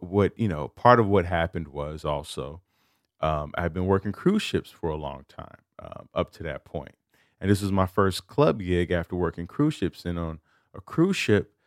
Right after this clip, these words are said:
there's no drinks. People come in, and it's more of a theater audience where they're ready to listen. So I'm bringing this all up to you to say that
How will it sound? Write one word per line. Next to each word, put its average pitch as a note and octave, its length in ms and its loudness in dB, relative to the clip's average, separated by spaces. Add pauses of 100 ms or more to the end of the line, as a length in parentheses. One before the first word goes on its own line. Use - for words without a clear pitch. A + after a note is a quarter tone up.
(160)
there's F#2 220 0
no G#2 220 2
drinks. G2 480 -2
People G2+ 260 -8
come F#2 320 -2
in, G#2 340 0
and F2+ 200 -4
it's F#2 180 -4
more G2+ 160 2
of F2 120 0
a E2 100 -2
theater C3 520 0
audience D#2 380 -4
where D#2 100 -8
they're D#2+ 120 -6
ready F2 320 -4
to G2+ 100 -4
listen. D3+ 380 -6 (580)
So A#2+ 260 6
I'm A2+ 200 2
bringing D#3+ 320 4
this F3+ 180 0
all B2+ 260 6
up A2 180 2
to - 160 -10
you G#2 200 -2
to F#2+ 80 -2
say F#2 600 -2 (600)
that G2+ 460 4